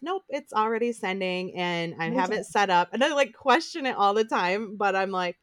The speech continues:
Speaker 1: "It's doing its thing. Like, I don't need to worry about this." And, yeah, it's just, it's so much easier that way, and it gets it off your mind so you can do the exciting stuff that you are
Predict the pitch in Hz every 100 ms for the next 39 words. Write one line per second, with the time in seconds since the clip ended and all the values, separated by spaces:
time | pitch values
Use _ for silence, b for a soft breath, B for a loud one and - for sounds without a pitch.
0 | - - - 294 359 370 - 330 370 311
1 | 208 190 180 _ _ _ _ - 196 254
2 | 277 277 269 269 277 262 240 226 208 190
3 | 180 - 175 180 170 160 - 165 135 -
4 | 196 190 - 196 185 - - _ _ _
5 | _ _ _ - 226 - 269 220 170 -
6 | 165 160 160 160 156 151 170 160 156 165
7 | 160 160 143 175 - 175 151 151 - 160
8 | 151 214 240 233 233 214 - 180 214 220
9 | 202 190 190 185 180 160 139 - - 285
10 | 320 349 330 320 - 302 302 294 294 _
11 | - 214 202 190 196 185 180 180